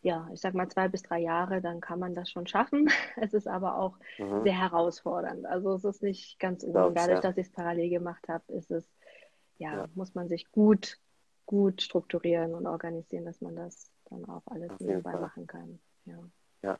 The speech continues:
Speaker 2: das glaub ich, das ist auch wieder so ein nächster Punkt, der sehr wichtig ist. Äh, wie lange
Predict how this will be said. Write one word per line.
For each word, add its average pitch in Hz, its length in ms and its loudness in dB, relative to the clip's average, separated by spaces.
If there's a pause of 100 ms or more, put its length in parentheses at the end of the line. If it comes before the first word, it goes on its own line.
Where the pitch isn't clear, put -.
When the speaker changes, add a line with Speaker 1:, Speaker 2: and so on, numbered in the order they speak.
(320)
Speaker 2:
das - 240 0
glaub 101 220 10
ich, - 80 -10
das 104 180 8
ist - 60 4
auch 110 140 8
wieder 104 180 10
so 101 120 6
ein 95 220 0
nächster 98 280 6
Punkt, - 320 -2
der 95 200 8 (420)
sehr 95 240 8
wichtig 95 400 0
ist. 110 360 0
Äh, 98 300 6
wie 107 60 6
lange 123 480 8